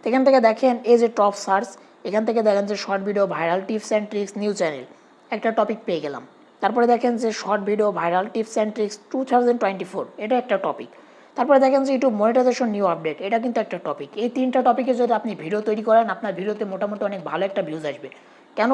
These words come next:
ভিউজ আসবে? কারণ এটা হচ্ছে টপ সার্চ, আপনার চ্যানেলে টপ সার্চের মধ্যে রয়েছে। তারপরে দেখেন যে রিসেন্ট ভিডিও, এখান থেকে দেখেন কিছু ভিডিও কিন্তু শো করবে। এই যে, এই যে চ্যানেলগুলো দেখাচ্ছে এখান থেকে, এই চ্যানেলের যে ভিডিওগুলো, এই সেমভাবে কিন্তু আপনাকে ভিডিও তৈরি করতে হবে। আপনি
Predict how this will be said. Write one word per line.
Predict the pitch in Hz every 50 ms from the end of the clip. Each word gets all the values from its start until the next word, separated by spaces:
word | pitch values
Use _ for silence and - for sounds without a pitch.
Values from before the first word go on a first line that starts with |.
| 262
ভিউজ | 233 254 262 262 262
আসবে? | 262 254 269 269 269
কারণ | 226 214 220 220 220
এটা | 214 240 262
হচ্ছে | 254 254 254 247 - 226
টপ | 196 185 190 -
সার্চ, | - 175 165 - - -
আপনার | 226 - 226 220 -
চ্যানেলে | 233 214 208 208 220 262 320 - - - -
টপ | 196 196 196 -
সার্চের | - 202 196 202 - 233 226
মধ্যে | 233 220 220 202 175
রয়েছে। | 160 151 - - 135 - - _ _ _ _ _ _ _
তারপরে | 226 226 254 269 262 262
দেখেন | 247 247 269 247 240 254
যে | 226 202 220
রিসেন্ট | 208 - 262 240 220 196 160
ভিডিও, | 170 180 180 165 151 160
এখান | - 202 208 226
থেকে | 214 226 202 202
দেখেন | 196 208 208 202
কিছু | 214 196 - 226 196
ভিডিও | 196 202 202 214
কিন্তু | 208 214 196 -
শো | - 226 220 -
করবে। | 175 139 135 131 160 185
এই | 190 180 165
যে, | 160 147 - 202 240
এই | 247 247 226
যে | 240 233 233
চ্যানেলগুলো | 214 208 214 214 214 214 220 220 214 185
দেখাচ্ছে | 180 175 190 185 - 190 175
এখান | 175 175 175 190
থেকে, | 180 202 254 349 - - - - _ - _ _ _ _ - 214
এই | 269 254
চ্যানেলের | 277 262 262 262 262 262 254 262
যে | 226 180
ভিডিওগুলো, | 185 202 196 220 202 190 190 208 240 247 180 196
এই | 214 208 202 -
সেমভাবে | 240 254 254 254 233 233 233 240 240
কিন্তু | 254 240 233 233 214
আপনাকে | - 226 214 214 220 190
ভিডিও | 190 196 196 196 -
তৈরি | 233 233 233 208
করতে | 185 175 - -
হবে। | 165 160 160
আপনি | -